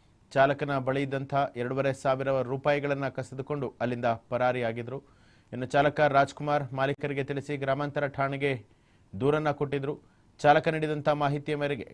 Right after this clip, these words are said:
ಕಾರ್ಯಾಚರಣೆಗೆ ಇಳಿದಂಥ ಪೊಲೀಸರು ಮೂರು ಜನರನ್ನ ಬಂಧಿಸಿದ್ದಾರೆ. ಮತ್ತೋರ್ವ ಆರೋಪಿ ಹೊಸಕೋಟೆ ತಾಲೂಕಿನ ರಾಳಂಕುಂಟೆ ಗ್ರಾಮದ ಕಿರಣ್ ಕುಮಾರ್ ಅಂತ ಹೇಳಿ ಆತ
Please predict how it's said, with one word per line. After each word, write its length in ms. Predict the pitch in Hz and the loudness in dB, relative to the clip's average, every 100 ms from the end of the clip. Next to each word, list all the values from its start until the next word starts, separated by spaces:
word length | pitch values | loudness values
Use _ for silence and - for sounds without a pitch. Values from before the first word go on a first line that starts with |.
| - | -2
ಕಾರ್ಯಾಚರಣೆಗೆ 540 | 127 139 139 143 139 135 | 0 2 0 -2 -4 -4
ಇಳಿದಂಥ 280 | 131 135 135 131 | -4 -4 -2 -2
ಪೊಲೀಸರು 380 | 139 135 - 147 151 123 | -2 -6 -6 -8 -8 -4
ಮೂರು 180 | 143 180 147 | 0 0 0
ಜನರನ್ನ 340 | 156 147 135 127 | -2 -2 -4 -4
ಬಂಧಿಸಿದ್ದಾರೆ. 460 | 127 131 127 123 135 _ _ _ _ - | -4 -4 -2 0 -2 _ _ _ _ -6
ಮತ್ತೋರ್ವ 460 | 127 156 143 139 - 127 | -2 0 2 0 2 2
ಆರೋಪಿ 300 | 131 175 151 143 | 2 0 -6 -4
ಹೊಸಕೋಟೆ 400 | 127 - 147 147 143 | -8 -4 -2 -2 0
ತಾಲೂಕಿನ 360 | 139 143 156 147 131 135 _ _ _ | 0 0 -4 -2 -2 -4 _ _ _
ರಾಳಂಕುಂಟೆ 680 | 110 123 156 170 156 151 151 | 4 6 6 4 -2 -2 -2
ಗ್ರಾಮದ 360 | 139 139 139 139 139 | 0 0 2 0 -2
ಕಿರಣ್ 260 | - 151 170 165 | 0 0 0 -4
ಕುಮಾರ್ 260 | 156 139 - | 0 0 -2
ಅಂತ 220 | 123 127 139 | -10 -6 -4
ಹೇಳಿ 180 | 135 120 110 _ _ _ | -4 -6 -10 _ _ _
ಆತ 220 | 127 131 | 2 4